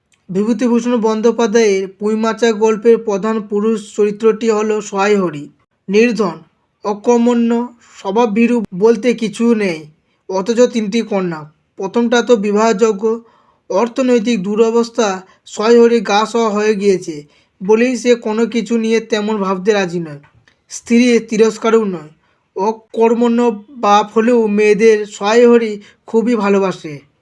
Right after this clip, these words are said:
তাদের খোরাক জড়াতে সে উচ্চবিত্ত করতে এমনকি চুরি করতেও দ্বিধা করে না। বড় মেয়েকে সঙ্গে নিয়ে বরজ পতায় পরের জমির মেটে আলু তুলে এনে স্ত্রীর কাছে মিথ্যা কথা বলেছে।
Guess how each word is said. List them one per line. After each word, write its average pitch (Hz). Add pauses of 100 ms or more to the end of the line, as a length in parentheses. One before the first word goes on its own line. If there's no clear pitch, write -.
(120)
তাদের 208
খোরাক 220
জড়াতে 226
সে 226
উচ্চবিত্ত 220
করতে 226 (240)
এমনকি 220
চুরি 220
করতেও 226
দ্বিধা 208
করে 180
না। 151 (320)
বড় 208
মেয়েকে 233
সঙ্গে 220
নিয়ে 214 (420)
বরজ 214
পতায় 220
পরের 208
জমির 226 (500)
মেটে 208
আলু 214
তুলে 233
এনে 226
স্ত্রীর 214
কাছে 226
মিথ্যা 214
কথা 214
বলেছে। 175